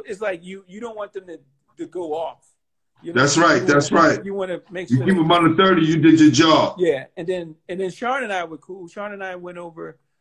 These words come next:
Speaker 1: to, um, Europe together. Sean Miller.
Speaker 2: Sean, who's that? Sean who?
Speaker 1: Sean Miller.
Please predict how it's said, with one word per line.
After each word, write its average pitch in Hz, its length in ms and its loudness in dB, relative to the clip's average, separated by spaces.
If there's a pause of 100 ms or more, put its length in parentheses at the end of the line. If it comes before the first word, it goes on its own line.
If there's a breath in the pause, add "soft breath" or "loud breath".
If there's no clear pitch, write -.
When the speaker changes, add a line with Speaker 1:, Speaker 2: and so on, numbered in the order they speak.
(240)
Speaker 1:
to, 170 380 -10
um, 135 520 -12 (420)
Europe 196 420 0
together. 131 520 -18 (840)
Sean 170 500 -8
Miller. - 40 -14
Speaker 2:
Sean, 175 420 4
who's 190 260 8
that? 147 200 4
Sean 165 340 6
who? 156 320 6
Speaker 1:
Sean 214 260 -2
Miller. 190 300 -12